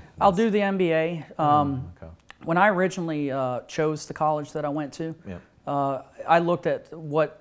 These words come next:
Speaker 1: the, uh, end result would be with the M B A, and they had, uh, it was a twenty, uh, course curriculum,
Speaker 2: Hmm.
Speaker 1: but they would waive ten of those classes if I got my bachelor's, uh, through them as well.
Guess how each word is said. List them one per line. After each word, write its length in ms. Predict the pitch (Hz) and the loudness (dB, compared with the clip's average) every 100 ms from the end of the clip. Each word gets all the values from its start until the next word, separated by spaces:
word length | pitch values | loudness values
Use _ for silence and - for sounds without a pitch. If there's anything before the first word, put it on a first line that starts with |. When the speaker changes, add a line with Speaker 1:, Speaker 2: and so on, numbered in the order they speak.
| - | -6
Speaker 1:
the, 300 | 147 143 139 | -2 0 0
uh, 160 | 131 - - | -2 -4 -2
end 220 | 160 147 | -2 0
result 320 | 139 147 143 | 2 2 2
would 100 | 139 | 0
be 160 | 139 143 | -2 -2
with 200 | 147 143 | -4 -4
the 100 | 151 | -4
M 140 | 147 | -4
B 100 | 151 | -4
A, 300 | 151 151 147 - - _ | -2 -4 -6 -12 -20 _
and 180 | - 139 | -4 0
they 120 | 160 | 2
had, 260 | 180 208 170 | 4 2 2
uh, 160 | 165 143 | 2 2
it 40 | |
was 120 | 151 | 0
a 60 | 143 | -2
twenty, 480 | - 185 180 175 165 | -4 -4 -2 -4 0
uh, 300 | 151 143 131 | 2 2 -2
course 320 | - 165 151 | -2 -2 -2
curriculum, 640 | - 139 139 - 165 165 - - - | -8 -8 -6 -6 -6 -8 -12 -20 -12
Speaker 2:
Hmm. 80 | 123 | -6
Speaker 1:
but 160 | 143 | -2
they 100 | 160 | 0
would 160 | 170 165 | 0 0
waive 520 | 160 190 170 135 - | 2 2 0 -2 -12
ten 220 | - 202 | -4 -2
of 100 | 226 | 0
those 240 | 160 143 - | 0 -2 -4
classes 720 | - 131 123 127 131 123 - - | -4 -2 -2 -6 -12 -12 -14 -12
if 120 | 127 | -6
I 60 | 123 | -2
got 240 | 143 113 | 0 -2
my 100 | 120 | -4
bachelor's, 760 | 107 151 185 - 139 107 - - _ _ _ _ | 0 0 0 -2 -10 -10 -12 -18 _ _ _ _
uh, 240 | 143 127 | 0 0
through 300 | 113 - 156 | -2 -4 -4
them 220 | 135 123 107 | -2 -4 -6
as 180 | 104 | -6
well. 320 | 190 175 - | -2 -2 -4